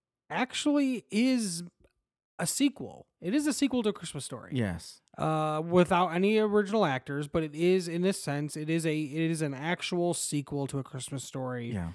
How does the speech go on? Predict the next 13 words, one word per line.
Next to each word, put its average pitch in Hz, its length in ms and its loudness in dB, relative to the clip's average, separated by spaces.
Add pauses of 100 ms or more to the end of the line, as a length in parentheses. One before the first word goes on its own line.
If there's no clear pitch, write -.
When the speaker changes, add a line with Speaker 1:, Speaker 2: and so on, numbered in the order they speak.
(460)
Speaker 1:
Um, 131 500 0
Bob 135 300 0
Clark 170 420 2 (160)
directed 151 400 0
this. 131 460 -4
Speaker 2:
Yeah. 85 160 -6
Speaker 1:
So 131 480 -6
returning 147 680 -4
to, - 180 -4
Speaker 2:
Yes. 98 280 -4
Speaker 1:
to, 147 340 -4 (120)
to 156 160 -4
the, 143 380 -6